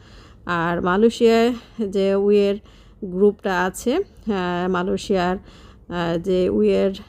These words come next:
হেড আছে সে হচ্ছে রাকিব আর ইয়াসরিনা আপু। তো রাকিব আর ইয়াসরিনা আপুর তত্ত্বাবধানেই, আহ, এই ঈদ পুনর্মিলনী অনুষ্ঠানটা আয়োজন করা হয়েছে। তো আমরা সেখানেই যাচ্ছি। তো এই তো আমি ভাবিকে পিক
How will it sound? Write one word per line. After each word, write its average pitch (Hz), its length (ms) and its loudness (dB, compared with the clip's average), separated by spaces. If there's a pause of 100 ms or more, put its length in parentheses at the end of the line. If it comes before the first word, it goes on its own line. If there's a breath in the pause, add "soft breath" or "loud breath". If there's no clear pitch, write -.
(100)
হেড 190 260 -2
আছে 175 360 -6
সে 185 280 -4
হচ্ছে 190 420 -4
রাকিব 185 380 -6
আর 175 120 -4
ইয়াসরিনা 180 560 -4
আপু। 175 400 -2 (500 loud breath)
তো 202 120 0
রাকিব 202 420 0
আর 208 140 2
ইয়াসরিনা 202 580 -2
আপুর 190 260 -6
তত্ত্বাবধানেই, 185 880 -2
আহ, 302 360 -4
এই 190 640 -2
ঈদ 196 80 -2 (140)
পুনর্মিলনী 196 640 0
অনুষ্ঠানটা 185 600 -4
আয়োজন 180 360 -6
করা 185 280 -6
হয়েছে। 185 460 -2 (580 loud breath)
তো 208 80 0
আমরা 185 480 0 (120)
সেখানেই 214 480 2
যাচ্ছি। 190 500 -2 (520 soft breath)
তো 220 360 2 (200 loud breath)
এই 214 120 2
তো 247 180 0
আমি 220 280 2
ভাবিকে 202 440 0
পিক 202 220 -2